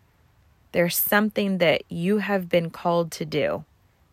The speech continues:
a seed that God has planted in your heart, whether it's to write that book, start that ministry, launch that business, expand that business, take your hobby and start monetizing it. Whatever it is,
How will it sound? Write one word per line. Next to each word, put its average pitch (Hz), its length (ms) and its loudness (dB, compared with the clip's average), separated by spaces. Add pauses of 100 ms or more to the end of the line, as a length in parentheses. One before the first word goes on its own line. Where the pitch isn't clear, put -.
(920)
a 180 120 -4
seed 175 600 -2
that - 160 -2
God 175 240 -2
has 175 140 -4
planted 160 680 -6
in 170 200 -6
your 160 240 -2
heart, - 440 -6 (540)
whether 175 300 4
it's - 260 2
to 190 120 -4
write 175 280 0
that 175 300 -2
book, - 320 -6 (160)
start - 500 -2
that - 240 0
ministry, 147 680 -8 (440)
launch 180 420 0
that - 300 0
business, 147 680 -2
expand 185 720 -2
that - 300 -6
business, - 640 -6 (680)
take 190 300 0
your 202 120 2
hobby 175 400 0
and 165 140 -2
start - 340 -2
monetizing 165 680 -4
it. 143 200 -8
Whatever 170 440 0
it 208 80 2
is, 156 400 0